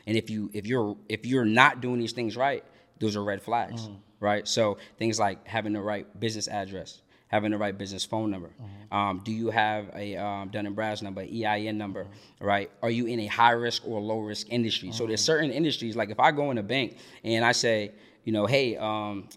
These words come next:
Speaker 1: Darius Bender's credit repair company,"
Speaker 2: Mm.
Speaker 1: I'm not getting
Speaker 2: Not
Speaker 1: any
Speaker 2: a nice
Speaker 1: funding.
Speaker 2: thing, yeah,
Speaker 1: You
Speaker 2: yeah.
Speaker 1: know what I'm saying? So those are some misconceptions that people have, um, when it comes to going to get business funding, how you need to look.
Speaker 2: And, and, and I want, I wanna,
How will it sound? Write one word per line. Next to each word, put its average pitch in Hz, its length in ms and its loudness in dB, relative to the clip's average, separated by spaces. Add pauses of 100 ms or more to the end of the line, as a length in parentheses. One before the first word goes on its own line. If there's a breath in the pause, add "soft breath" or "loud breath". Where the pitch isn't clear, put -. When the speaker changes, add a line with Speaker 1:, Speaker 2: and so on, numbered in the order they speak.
Speaker 1:
Darius 117 300 4
Bender's 113 260 -4
credit 131 240 2
repair 110 300 -4
company," 98 340 -8
Speaker 2:
Mm. 110 520 -14
Speaker 1:
I'm 135 100 2
not 151 140 10
getting 131 260 2
Speaker 2:
Not 123 60 2
Speaker 1:
any 120 100 0
Speaker 2:
a - 20 0
nice 110 180 -6
Speaker 1:
funding. 127 240 6
Speaker 2:
thing, 107 200 -8
yeah, 110 160 -6
Speaker 1:
You 110 60 -8
Speaker 2:
yeah. 117 100 4
Speaker 1:
know 117 80 6
what 113 60 0
I'm 110 40 -4 (120)
saying? 117 160 2
So 107 260 -2
those 147 180 2
are 135 120 -2
some 135 80 6
misconceptions 127 640 0
that 110 80 0 (260 loud breath)
people 113 220 2
have, 107 260 2 (160)
um, 101 200 -4
when 101 140 -4
it - 40 -18
comes 107 240 -2
to 95 180 -8 (260)
going 107 180 0
to - 80 -10
get 98 100 -6
business 98 300 -10
funding, 95 220 -10
how 117 60 -2
you 110 100 -2
need 107 120 -4
to 98 160 -8
look. - 100 -10 (340 loud breath)
Speaker 2:
And, 196 220 4
and, 202 140 -6 (100)
and 190 100 -2
I 190 120 10
want, 208 200 0
I 175 80 0
wanna, 196 220 -4